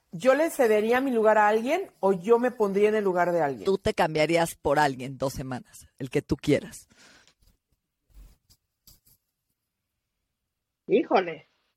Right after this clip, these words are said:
Speaker 3: tan buenas tus preguntas, ¿eh, Natalie?
Speaker 2: Hice mi
Speaker 3: O
Speaker 2: tarea,
Speaker 3: sea,
Speaker 2: ¿eh?
Speaker 3: buenas porque te
Speaker 1: Me
Speaker 3: hacen
Speaker 1: cambiaría,
Speaker 3: pens-
Speaker 1: me cambiaría por, híjole, por alguien que tiene lo que yo no tengo, un valor enorme para ciertas, por Saskia Niño de Rivera.
Speaker 2: ¿Sí?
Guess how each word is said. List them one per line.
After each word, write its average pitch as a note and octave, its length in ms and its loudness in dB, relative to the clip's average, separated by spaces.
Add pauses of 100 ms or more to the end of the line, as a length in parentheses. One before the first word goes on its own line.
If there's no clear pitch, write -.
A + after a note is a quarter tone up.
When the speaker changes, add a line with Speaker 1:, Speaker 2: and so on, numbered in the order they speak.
(140)
Speaker 3:
tan - 180 0
buenas B3 260 2
tus - 100 -14
preguntas, A3+ 500 -2
¿eh, G3 60 -4
Natalie? F#3+ 480 -6 (320)
Speaker 2:
Hice E3 240 -2
mi A#3+ 100 -2
Speaker 3:
O - 40 -2
Speaker 2:
tarea, D3+ 240 2 (100)
Speaker 3:
sea, D3 60 4
Speaker 2:
¿eh? B2+ 40 0
Speaker 3:
buenas B3+ 280 0
porque G#3 240 -4
te A3 120 0
Speaker 1:
Me G#3 60 0
Speaker 3:
hacen B3 120 -2
Speaker 1:
cambiaría, A#3+ 440 4
Speaker 3:
pens- E3+ 240 -6 (360)
Speaker 1:
me F#3 200 -10
cambiaría F#3+ 920 -6 (140)
por, F3+ 460 0 (1300)
híjole, B3 260 2
por A#3 160 4
alguien C4+ 240 -2
que C4 100 -4
tiene B3+ 260 -2
lo B3 100 -2
que G#3 100 -6
yo G#3+ 100 0
no A#3 140 -4
tengo, A3 300 -2
un A3+ 120 -2
valor A3 240 2
enorme G#3+ 400 -4
para F#3+ 180 -4
ciertas, G3+ 280 -10
por - 260 -6
Saskia B3 380 0
Niño A#3+ 260 -2
de A3 100 0
Rivera. E3+ 440 -4 (720)
Speaker 2:
¿Sí? F4 320 -12